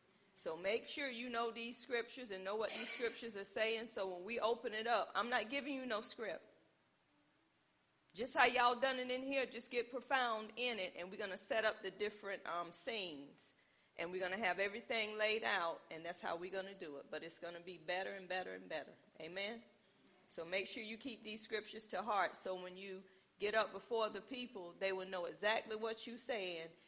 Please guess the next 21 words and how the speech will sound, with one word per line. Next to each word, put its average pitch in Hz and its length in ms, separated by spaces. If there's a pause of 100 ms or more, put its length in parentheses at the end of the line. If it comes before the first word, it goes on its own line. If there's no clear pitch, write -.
(140)
and 175 160
it's 170 160
according 208 540 (100)
to 202 200
the 190 80
word 180 300
of 170 120
God. 175 340
You 170 120
ain't 196 160
having 208 300
no 160 120
scripts. - 520 (1200)
So 185 140
that's 190 160
what 214 120
we're 220 100
gonna 233 200
work 240 220
on. 151 200
Surprise. 294 960